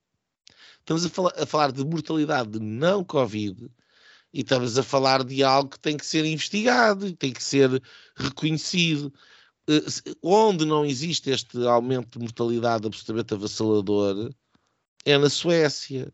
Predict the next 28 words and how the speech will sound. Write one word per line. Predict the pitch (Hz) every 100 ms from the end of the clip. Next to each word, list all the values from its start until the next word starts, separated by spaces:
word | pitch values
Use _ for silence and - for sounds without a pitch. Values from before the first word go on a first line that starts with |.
| -
E | 117
foi | 110 110
a | 117
Suécia | - 107 120 120 120 117 117
que | 135
não | 127 120
tomou | - 120 120
estas | 117 117 113
medidas | 120 120 113
de | 107
confinamento | - 110 120 113 113 113 113
que | -
nós | 117 -
tomámos. | - 139 120 110 - - - -
E | 143
eu | 151
lembro-me | 160 214 196 180
ter | 160 156 139 -
N | 165 202 190 123
discussões, | - - - - 110 95 98 - - -
e | 156
falámos | - 214 202 214 170
sobre | - 147 143
isto | 135 127
aqui | 117 127
no | 120 120
Linhas | 123 120 110
Direitas, | 110 104 98 98 -